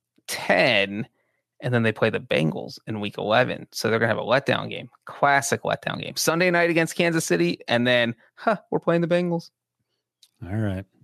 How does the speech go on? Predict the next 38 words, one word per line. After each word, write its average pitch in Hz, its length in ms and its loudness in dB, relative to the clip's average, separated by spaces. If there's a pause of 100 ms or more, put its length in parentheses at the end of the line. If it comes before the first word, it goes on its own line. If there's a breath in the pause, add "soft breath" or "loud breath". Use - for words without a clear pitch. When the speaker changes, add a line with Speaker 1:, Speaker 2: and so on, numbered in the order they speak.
Speaker 2:
We'll 92 140 -12
see 101 140 -8
how 101 120 -2
that 92 160 -4
goes. 78 340 -14 (360)
Speaker 1:
That's 113 160 0
in 110 120 0
Vegas. 101 480 2 (100)
I'm 110 80 -4
gonna 101 260 -4
have - 220 -4
to - 100 -20
convince 107 280 -2
my 107 60 -4
family 104 300 -2
to 101 60 -6
go. 98 120 -2
If 95 100 -6
I 127 100 4
miss 147 180 4
the 127 80 0
podcast 135 600 2
in 113 80 2
week 117 140 0
eleven, 110 320 2
it's 104 100 -12
'cause 113 160 -2
I'm 110 120 -2
in 107 120 -6
Vegas 104 340 0
for 101 220 -8 (400 soft breath)
Bengals 104 300 2
Raiders. 101 400 -4 (840 soft breath)
Speaker 2:
All 160 100 4
right. 170 240 2
Uh, 143 320 4
week 196 240 0
sixteen, 185 680 -2